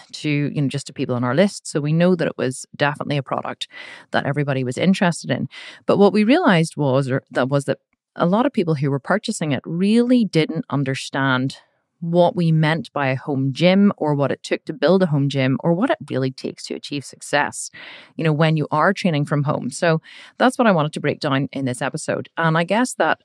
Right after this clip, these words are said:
my first experience of training from home myself came from whenever I first started training in the gym, and I downloaded a program by a very well-known fitness, fitness model. And one of the things that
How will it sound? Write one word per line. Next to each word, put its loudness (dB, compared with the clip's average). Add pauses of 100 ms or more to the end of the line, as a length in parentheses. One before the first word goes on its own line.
my 2
first -2
experience -4
of 0 (100)
training 0
from -4
home -2
myself -2 (120)
came 0
from -4
whenever 0
I -4
first -4
started -2
training -2
in 0
the 0
gym, 0
and -4
I -2
downloaded 2
a -6
program -2 (420)
by -2
a -2
very 2
well-known -2
fitness, -6 (120)
fitness -2
model. 2 (500)
And 2 (100)
one 2
of 2
the 6
things -2
that 0